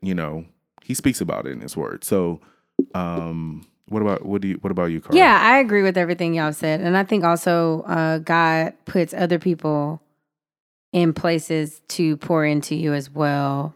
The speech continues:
Speaker 2: pour into you positivity or negativity,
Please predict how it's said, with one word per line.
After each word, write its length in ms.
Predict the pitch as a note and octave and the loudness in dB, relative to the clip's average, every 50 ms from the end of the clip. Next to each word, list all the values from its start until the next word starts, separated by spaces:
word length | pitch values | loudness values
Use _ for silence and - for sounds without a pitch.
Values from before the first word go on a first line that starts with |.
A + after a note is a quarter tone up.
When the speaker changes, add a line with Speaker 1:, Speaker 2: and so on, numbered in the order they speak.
| _ _ | _ _
Speaker 2:
pour 260 | - - E3+ D#3+ D3+ D3+ | -6 -2 0 0 0 0
into 340 | D3+ D#3+ D#3 D3 - - | 0 -2 -2 -4 -4 -2
you 180 | D3+ D3 D3 D3 | 0 0 0 -2
positivity 800 | D3 - E3 D#3+ D3+ D#3 D3+ - F3+ D#3+ E3 D#3+ E3 E3 D#3+ D#3+ - _ _ _ _ _ - | -2 -2 -2 0 0 0 0 0 0 2 4 4 4 4 2 0 -2 _ _ _ _ _ 2
or 200 | - A3+ A#3+ B3 | 4 6 6 8
negativity, 1000 | A#3 G#3 G3 F3 F3 E3+ - - F3 D#3+ D#3+ E3+ D#3 D#3+ D#3 D#3 D3+ D3+ F#3 | 8 6 6 6 4 2 4 2 2 2 2 2 2 4 2 2 2 0 -2